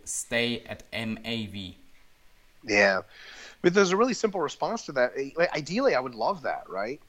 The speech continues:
Speaker 2: The thing is, M A V, maximum adaptive volume, sort of the volume at which you get your best gains, is by definition mobile. It's mobile, it moves. Your body gets used to volume,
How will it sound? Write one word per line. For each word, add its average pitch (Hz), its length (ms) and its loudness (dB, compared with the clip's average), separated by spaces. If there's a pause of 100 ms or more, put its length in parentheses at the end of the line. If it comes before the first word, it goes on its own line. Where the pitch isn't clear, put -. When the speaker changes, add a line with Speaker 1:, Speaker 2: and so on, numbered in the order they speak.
(260)
Speaker 2:
The 160 80 -4
thing 247 220 0
is, 170 200 -2
M 190 180 0
A 202 160 -2
V, 143 340 -6
maximum 131 440 0
adaptive 117 500 2
volume, 120 520 -2
sort 143 200 -4
of 113 80 -6
the 107 80 -14
volume 135 380 2
at 123 60 -8
which 120 140 -8
you 120 60 -12
get 117 120 -8
your 104 80 -14
best - 280 0
gains, 123 380 -6 (400)
is 156 140 -2
by 151 160 6
definition 175 500 0
mobile. 139 580 0 (520)
It's 123 160 0
mobile, 139 380 2
it 104 80 -8
moves. 160 640 0 (260)
Your 160 100 8
body 175 240 4
gets 214 220 -6
used 180 280 -6
to 156 60 -4
volume, 151 540 -4